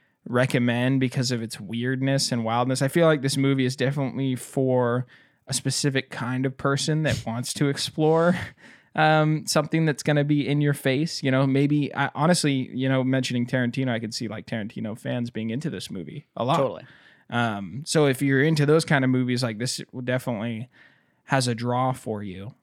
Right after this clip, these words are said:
Speaker 1: Um, but yeah, I just, I found it, I, I don't,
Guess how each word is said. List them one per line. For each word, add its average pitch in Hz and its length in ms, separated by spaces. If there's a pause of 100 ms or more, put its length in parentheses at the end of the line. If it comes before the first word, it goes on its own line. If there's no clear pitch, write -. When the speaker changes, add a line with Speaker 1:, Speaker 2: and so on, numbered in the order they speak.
(120)
Speaker 1:
Um, 113 480 (1120)
but 190 140
yeah, 247 140
I 196 80
just, 175 240
I 180 80
found 190 340
it, 170 280 (160)
I, 165 200
I 175 80
don't, 208 200